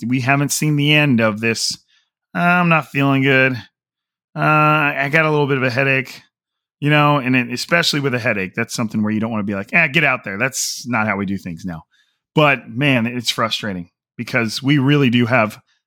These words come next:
the squad. I'm the receivers coach and the defensive backs coach and the defensive coordinator. And we, ha-, I mean, we could go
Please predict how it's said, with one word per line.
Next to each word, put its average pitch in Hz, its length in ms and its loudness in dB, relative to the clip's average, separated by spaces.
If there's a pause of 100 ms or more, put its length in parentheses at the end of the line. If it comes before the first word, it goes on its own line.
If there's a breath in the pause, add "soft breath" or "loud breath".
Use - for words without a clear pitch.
(120)
the 120 220 -4
squad. 110 580 0
I'm 165 140 2
the 175 80 2
receivers 165 420 0
coach 160 380 0 (320 soft breath)
and 160 180 2
the 160 60 2
defensive 147 480 -2
backs 143 420 -2
coach 143 400 -2 (320 loud breath)
and 160 300 2
the 147 80 0
defensive 139 500 -2
coordinator. 135 720 0 (400 soft breath)
And 131 580 2 (960)
we, 160 280 0
ha-, 160 160 0
I 131 40 0
mean, 117 280 0
we 143 260 -2
could 143 240 -4
go 135 400 2